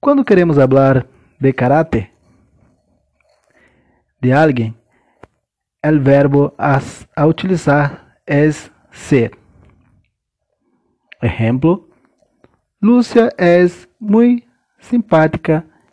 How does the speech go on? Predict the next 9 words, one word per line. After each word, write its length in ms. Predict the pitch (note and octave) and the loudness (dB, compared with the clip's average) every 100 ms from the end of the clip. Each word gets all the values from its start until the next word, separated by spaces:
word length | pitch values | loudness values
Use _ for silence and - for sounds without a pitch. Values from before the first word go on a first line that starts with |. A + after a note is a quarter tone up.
| _ _ _ | _ _ _
y 260 | F3 F3+ - | -2 -2 -2
sensible. 680 | - F#3 F3+ - E3+ A#2 F#2+ - _ _ - - _ _ _ _ _ _ _ _ _ _ _ _ _ _ _ _ _ - _ _ _ _ _ _ _ _ | -4 -2 -2 0 2 2 -2 -10 _ _ -20 -20 _ _ _ _ _ _ _ _ _ _ _ _ _ _ _ _ _ -20 _ _ _ _ _ _ _ _
Para 200 | - G3 | 0 2
describir 760 | A3+ B3 G3+ D#3+ D#3 D3 - - | 0 0 2 4 4 4 0 -8
el 220 | D3+ C3+ | -4 -2
carácter 460 | - B2+ C3+ B2+ A#2+ | 0 0 0 0 0
de 100 | A#2+ | 2
alguien, 420 | D3 A#2+ A2 A#2 _ _ _ _ _ | 0 -2 -6 -12 _ _ _ _ _
utilizamos 960 | G3 F3+ G3 G3+ - D#3+ D#3+ D#3 D3+ | -12 -6 -2 -2 0 0 0 -2 -4